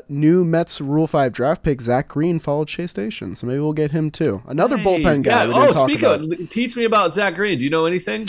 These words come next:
Speaker 2: Well, he's the Rule five guy.
Speaker 1: Yeah, I don't. I should probably know more. But I do know that he was a former Yankee guy.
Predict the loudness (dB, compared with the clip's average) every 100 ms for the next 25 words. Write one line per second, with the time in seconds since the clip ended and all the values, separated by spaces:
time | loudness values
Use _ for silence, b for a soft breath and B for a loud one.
0 | -4 0 2 2 0 0 -2 -2 -4 -2
1 | -4 -6 -6 0 4 4 4 2 0 -4
2 | -4 -4 -8 -6 -2 -2 -4 -6 -8 -10
3 | -4 2 2 2 -2 0 0 2 2 2
4 | 0 -4 -2 -4 -2 -4 -6 -2 -2 -2
5 | -4 -2 2 4 2 0 -2 -2 -2 -6
6 | -4 -2 -2